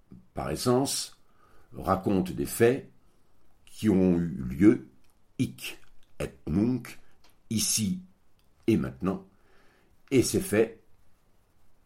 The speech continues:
sont, par essence, condamnés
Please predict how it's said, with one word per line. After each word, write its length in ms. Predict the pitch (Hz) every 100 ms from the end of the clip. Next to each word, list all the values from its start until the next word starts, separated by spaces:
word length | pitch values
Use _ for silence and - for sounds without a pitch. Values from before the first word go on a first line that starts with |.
| _ _
sont, 420 | - - 110 90 - - - _ - -
par 160 | 104 78
essence, 520 | - 90 101 - - - _ - - - - - - _ - _ _ _ _ _ _ - - _ _ -
condamnés 540 | 127 101 92 117 -